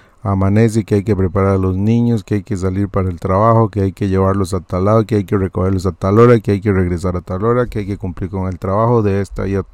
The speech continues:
y otra manera. Son las carreras del día, hacemos un montón de cosas y andamos de aquí para allá y de allá para acá. La pregunta es, en medio de todas esas carreras, ¿usted está disfrutando de Dios?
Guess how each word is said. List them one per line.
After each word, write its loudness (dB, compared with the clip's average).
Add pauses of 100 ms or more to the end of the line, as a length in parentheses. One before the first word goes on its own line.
(100)
y -2
otra -4
manera. -2 (540)
Son -6
las -2
carreras 0
del -2
día, 0
hacemos -8
un -4
montón -4
de -4
cosas -8
y -8
andamos -4
de -4
aquí -8
para -8
allá -2
y -4
de -8
allá -6
para -8
acá. -12 (640)
La 0
pregunta 2
es, -2 (500)
en 0
medio 4
de 6
todas 6
esas 4
carreras, 0 (400)
¿usted -2
está 0
disfrutando 0
de 2
Dios? -4